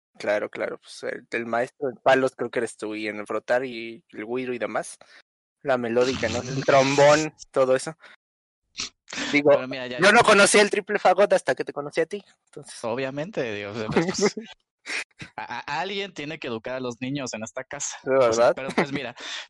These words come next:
Speaker 2: ya, ya, ya, ya, ya suélteme de las greñas, ¿cómo va la balada del taquito de frijol?
Speaker 1: Bien, bien, bien. Un día de estos los vamos a sorprender a todos con, va a ser una balada épica de una duración de media hora, yo creo.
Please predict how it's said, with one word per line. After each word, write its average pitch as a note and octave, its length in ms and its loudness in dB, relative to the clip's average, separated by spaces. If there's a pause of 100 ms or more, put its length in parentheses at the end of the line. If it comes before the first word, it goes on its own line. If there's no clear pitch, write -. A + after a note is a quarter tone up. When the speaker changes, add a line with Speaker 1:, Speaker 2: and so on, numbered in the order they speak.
(200)
Speaker 2:
ya, C3+ 180 -6
ya, C#3 140 -6
ya, B2 160 -8
ya, B2 120 -8
ya D3+ 140 -10
suélteme F3+ 360 -10
de C3+ 80 -8
las A#2 160 -8
greñas, C#3+ 400 -10
¿cómo C3+ 260 -4
va A#2+ 120 -2
la A#2 180 -4
balada G2 260 -4
del A2 80 -2
taquito G2+ 300 -12
de G2 80 -6
frijol? F2 280 -12 (520)
Speaker 1:
Bien, C#3+ 300 4
bien, C#3+ 200 4
bien. A#2+ 300 2 (500)
Un C#3+ 180 -2
día D#3 140 6
de D3 80 4
estos D3 240 -2
los A#2 140 -4
vamos B2+ 240 2
a C#3 40 -12
sorprender A#2 460 -4
a C3 60 2
todos A2+ 320 -4
con, - 340 -16 (480)
va B2 60 2
a - 20 -2
ser D3 160 2
una C#3 400 4 (340)
balada D3 460 4
épica C3+ 340 0
de B2 100 -2
una C3+ 140 -2
duración B2 480 -4
de A#2+ 80 -6
media A#2 340 -2
hora, A2 180 -2
yo A2 160 -12
creo. - 260 -6